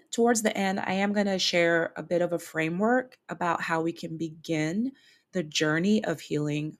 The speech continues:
our heart wounds. Now, this episode is an introduction, so I'm not gonna be going into great detail on the healing part, but I want you to come back because this is what we'll be talking about throughout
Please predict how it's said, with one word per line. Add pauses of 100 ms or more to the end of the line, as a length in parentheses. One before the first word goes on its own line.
our
heart
wounds. (320)
Now, (220)
this (100)
episode
is
an
introduction,
so
I'm
not
gonna
be
going
into
great
detail
on
the
healing
part, (680)
but
I
want
you
to
come
back
because
this
is
what
we'll
be
talking
about
throughout